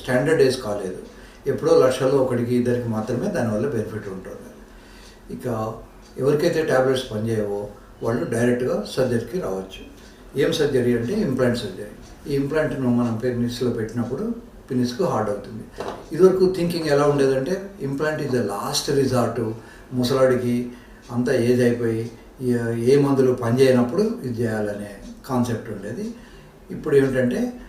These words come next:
యంగ్గా ఉన్నప్పుడే చేసుకుంటే వాళ్ళు ఎక్కువ సంవత్సరాలు ఎంజాయ్ చేయడానికి ఉంటుంది. ఇప్పుడు అబ్బాయితో పాటు అమ్మాయి కూడా వయసు వస్తూ ఉంటుంది.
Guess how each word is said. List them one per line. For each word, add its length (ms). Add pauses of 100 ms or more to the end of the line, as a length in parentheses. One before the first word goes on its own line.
(160)
యంగ్గా 500
ఉన్నప్పుడే 380
చేసుకుంటే 640
వాళ్ళు 200
ఎక్కువ 280
సంవత్సరాలు 500
ఎంజాయ్ 300
చేయడానికి 420
ఉంటుంది. 320 (520)
ఇప్పుడు 440 (380)
అబ్బాయితో 360
పాటు 200
అమ్మాయి 280
కూడా 200
వయసు 320
వస్తూ 240
ఉంటుంది. 440